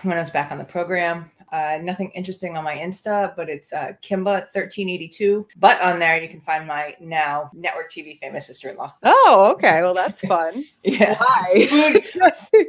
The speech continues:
Speaker 2: <laughs>
Speaker 1: uh, Food Network. My sister-in-law was on the Food Network the other night for, um, the Christmas cookie show.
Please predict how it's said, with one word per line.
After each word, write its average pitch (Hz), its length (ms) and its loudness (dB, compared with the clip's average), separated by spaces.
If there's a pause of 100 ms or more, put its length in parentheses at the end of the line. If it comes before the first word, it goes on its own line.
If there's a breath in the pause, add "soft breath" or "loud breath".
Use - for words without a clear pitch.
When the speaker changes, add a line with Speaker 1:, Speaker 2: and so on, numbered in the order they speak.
Speaker 2:
<laughs> - 160 -8
Speaker 1:
uh, 196 280 6
Food 269 340 -10
Network. 180 320 -8
My 175 100 -12
sister-in-law 190 420 -10
was 185 120 -10
on 185 80 -4
the 175 80 -8
Food 247 220 -10
Network 165 360 -6
the 175 80 -6
other 160 160 -6
night 160 260 -8
for, 160 240 -6
um, 156 280 -2
the 170 60 -14
Christmas 185 320 -8
cookie 180 260 -12
show. - 240 -18